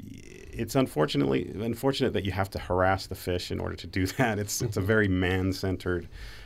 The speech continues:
a human-centered, um, activity, but it is a way to, to connect with it. And, and I think for most people, when you start getting into fly fishing, um, it, it, it is about holding the fish, seeing the fish, catching the fish. That's part of it. But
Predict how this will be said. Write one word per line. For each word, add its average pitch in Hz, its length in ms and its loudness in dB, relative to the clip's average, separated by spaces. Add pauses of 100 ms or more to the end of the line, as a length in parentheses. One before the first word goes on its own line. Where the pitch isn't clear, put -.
(100)
a - 80 -8
human-centered, 95 1040 4
um, 80 240 -4
activity, 85 640 -2 (380)
but 98 160 6
it 101 80 8
is 123 180 10
a 107 80 8
way 92 240 6
to, 87 300 0
to - 180 -6
connect 92 320 -2
with 98 140 -4
it. 92 100 2
And, 95 140 2 (320)
and 98 120 4
I 95 40 6
think 104 180 4
for 104 100 2
most 135 300 8
people, 92 460 2 (420)
when 104 260 4
you 107 60 4
start 98 240 0
getting 90 180 2
into 85 140 -4
fly 87 220 0
fishing, 87 520 -2 (540)
um, 92 220 0 (160)
it, 107 160 -8
it, 98 200 -2 (560)
it 110 140 0
is 120 140 4
about 101 380 6 (240)
holding 107 340 8
the 92 80 6
fish, - 300 0
seeing 98 260 4
the 87 60 2
fish, 90 280 0
catching 90 360 0
the 82 60 -2
fish. 85 240 -4
That's 92 200 -2
part 95 280 2
of 90 80 0
it. 82 120 -2
But 95 160 -2